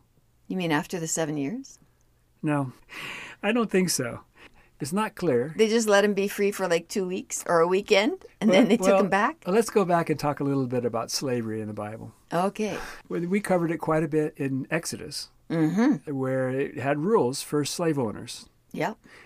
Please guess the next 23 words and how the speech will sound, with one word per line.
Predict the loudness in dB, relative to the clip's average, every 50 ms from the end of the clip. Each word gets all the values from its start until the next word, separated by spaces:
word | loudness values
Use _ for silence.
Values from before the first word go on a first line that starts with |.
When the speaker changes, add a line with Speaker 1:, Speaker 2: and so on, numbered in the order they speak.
| _ _ -4
Speaker 2:
And | -2 -2
it | -2
said | -2 -2 0 2
it | 2
was | 2 0 0
fine | -2 -2 -2 0 0 0 0
to | -2 0
own | 0 0 0 0
slaves | 0 0 0 0 0 -2 -2 -4 -6 -8 -10 -12 _ _ _ _ _ _ _ _ _ _ _ _ _ -6
as | -4 -4 -2 -2
long | 0 0 0 0 0 0
as | 0 0
they | 0 0 0
weren't | 0 -2 -4 -4 -4
Hebrew | -4 -4 -4 -2 -4 -4 -4
slaves. | -6 -8 -10 -12 -12 -14 -14 -16 -16 -16 -16 -16 -18 _ _ _ _
Speaker 1:
Oh. | -10 -8 -6 -6 -6 -6 -6 -8 -8 -8 -10 -12 -14 -18 -20 -20 _ _
Speaker 2:
You | -6 -4
know, | 0 2
you, | 2 2 2 2
you | 0 -2
can | -2 -2 -4 -4
own | -2 0 2 2 4 4 2 2 0 -2 -4